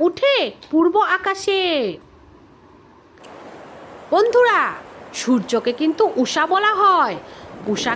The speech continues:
কিন্তু প্রতিদিন পূর্ব আকাশে ওঠে আর পশ্চিম আকাশে অস্ত যায়। রি,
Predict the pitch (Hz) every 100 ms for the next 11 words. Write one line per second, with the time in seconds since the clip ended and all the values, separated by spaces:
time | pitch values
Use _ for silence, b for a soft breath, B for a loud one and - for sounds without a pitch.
0 | - 302 320 415 494 494 233 240 240 302
1 | 349 240 226 202 233 240 277 - 370 381
2 | 381 571 571 - - - 180 - 185 185
3 | - 277 320 339 480 - 466 302 - -
4 | - 359 523 - 494 415 320 302 294 302
5 | - - - - - - - - - -
6 | - - - - - - - - - -
7 | - 220 302 453